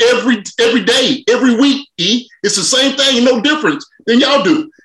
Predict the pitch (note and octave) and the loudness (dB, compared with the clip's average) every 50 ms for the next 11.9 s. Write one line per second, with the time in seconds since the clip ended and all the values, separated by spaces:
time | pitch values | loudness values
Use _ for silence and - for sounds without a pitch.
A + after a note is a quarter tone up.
0 | - - - D#3 D3+ - A3 - F3 G3+ B3 C#4+ C#4+ - C4+ G#3 G#3 F#3+ - - | -14 -8 -4 -2 -2 0 -2 -2 -2 -2 -2 -2 -2 -2 -2 0 0 0 0 0
1 | A3 G#3 F3 E3+ D#3+ D3+ D3 C#3+ C3+ C#3 E3+ E3 D#3+ F#3 F#3 E3+ - - A2+ G#2 | 0 0 0 0 0 0 0 0 0 0 -2 -2 -2 -2 -2 -2 -2 -4 -4 -4
2 | G#2 G#2 G2+ _ _ _ _ _ _ - _ _ _ _ _ _ - G#3+ C4+ C#4+ | -6 -6 -8 _ _ _ _ _ _ -20 _ _ _ _ _ _ -2 -2 -2 0
3 | C4 A#3 G#3 G3 - E3+ D#3+ - C#3+ B2+ A2+ F3+ G3+ G#3+ - - F3+ E3+ E3 E3+ | 2 0 2 2 0 0 0 0 -2 -2 0 0 0 0 0 -2 -2 -2 0 0
4 | E3+ D#3 D#3 D3+ C#3 C3+ - - _ _ _ - F3+ G3+ G#3 F#3+ E3 D3 C#3+ - | 2 4 4 4 2 2 -2 -6 _ _ _ -2 0 2 2 2 2 0 -2 -2
5 | - C#3+ C3 - - D#3 C3+ B2 A#2 - _ _ _ - - G#3 F3 D#3+ F#3+ E3+ | -2 -2 -2 -2 -4 -4 -4 -4 -4 -6 _ _ _ -4 -2 -2 0 0 -2 -2
6 | - - F3 D#3+ - - C3 - - - - B2 C3+ C3+ C#3+ D3+ - - _ _ | 0 -2 -4 -4 -4 -6 -8 -8 -8 -10 -6 -2 -2 -2 -2 -2 -6 -12 _ _
7 | _ _ _ _ _ _ _ _ _ _ _ - A#3+ A3+ - - - _ _ - | _ _ _ _ _ _ _ _ _ _ _ -8 -8 -8 -8 -8 -16 _ _ -2
8 | - G3+ F#3+ G#3 B3 C#4 D4 C#4 C#4+ - _ - D#3 A#3 C#4+ C#4 - - - A#3 | -2 0 2 2 2 2 2 0 -2 -6 _ -6 -2 -2 0 0 -2 -2 0 0
9 | C#4+ C#4 B3+ A#3 G#3+ G3+ F#3 - - - _ - C#3 E3+ F#3 F#3+ F#3 E3+ D#3+ F3+ | 2 2 2 2 2 2 0 -2 -6 -12 _ -6 -4 -2 0 0 0 0 0 0
10 | E3 E3 D#3+ D#3+ D3 C3+ - - F3 E3 D3+ C3 D3 D#3 D#3 E3+ E3+ E3 - - | 2 2 2 2 0 -2 -2 -2 -2 0 0 0 0 -2 0 -2 -4 -4 -4 -6
11 | D#3+ E3 D#3+ D#3 D3+ - F#3 E3+ E3 E3 D#3 C#3+ D#3+ E3 F3 E3+ E3+ E3+ | -6 -2 -2 -2 0 0 -2 0 0 0 0 0 0 -2 -2 -2 -4 -12